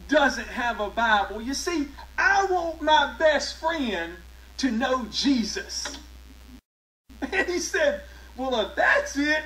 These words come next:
you can have that Bible." And the little boy took that Bible and he walked out of that store, and before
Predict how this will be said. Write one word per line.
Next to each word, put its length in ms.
you 240
can 200
have 600
that 280
Bible." 580
And 140
the 120
little 280
boy 300
took 320
that 260
Bible 480
and 100
he 160
walked 440
out 200
of 80
that 220
store, 460
and 100
before 640